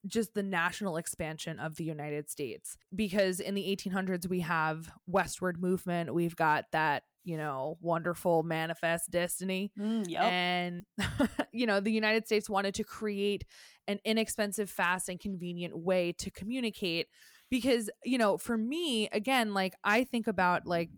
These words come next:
Speaker 1: I can just text my friend. You know, I have a couple teacher friends who live in California, who live in, um, Long Island, who live in North Carolina. Shout out if you're listening. I love you girls.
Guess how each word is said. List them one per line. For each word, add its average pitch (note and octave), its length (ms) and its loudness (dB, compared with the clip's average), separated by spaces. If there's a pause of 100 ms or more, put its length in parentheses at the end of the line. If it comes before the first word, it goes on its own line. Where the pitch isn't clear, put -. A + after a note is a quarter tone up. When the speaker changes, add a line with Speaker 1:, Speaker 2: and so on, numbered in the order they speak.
(100)
Speaker 1:
I G#3 120 4
can A3 180 0
just G#3+ 220 -4
text - 300 -4
my F#3+ 140 -2
friend. F#3 400 -2 (400)
You G3+ 100 -2
know, F#3+ 140 0
I F3 80 0
have G3+ 200 2
a G3 40 0
couple G#3 280 0
teacher G#3+ 300 -4
friends F#3 320 -4
who G3 100 -2
live F3+ 300 0
in F#3 380 -4 (340)
California, B3 880 0
who G#3 200 0
live F#3 380 0
in, F3 540 -4
um, D#3 560 -2 (160)
Long F3+ 220 2
Island, B3+ 420 2
who G#3 160 -4
live F3+ 320 -2
in E3+ 400 -6 (160)
North E3+ 220 -6
Carolina. A3 640 2 (240)
Shout F3+ 260 2
out F3+ 140 4
if F3 100 -2
you're F3+ 120 -2
listening. F#3 460 0
I D#3+ 40 -4
love E3+ 160 2
you F3 80 -2
girls. E3+ 400 0